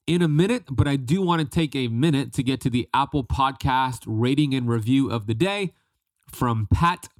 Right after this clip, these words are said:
P. Nurse from New Jersey. This five-star review is titled, "Best Podcast with Real Education and Information." Ben, thanks for the really terrific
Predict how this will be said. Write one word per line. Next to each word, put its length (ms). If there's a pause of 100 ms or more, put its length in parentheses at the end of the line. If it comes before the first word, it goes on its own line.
P. 400 (420)
Nurse 520 (100)
from 300
New 180
Jersey. 580 (520)
This 280
five-star 560
review 460 (240)
is 220
titled, 680 (420)
"Best 480
Podcast 720
with 160
Real 380
Education 720
and 240
Information." 880 (680)
Ben, 480 (420)
thanks 540
for 180
the 120
really 380
terrific 540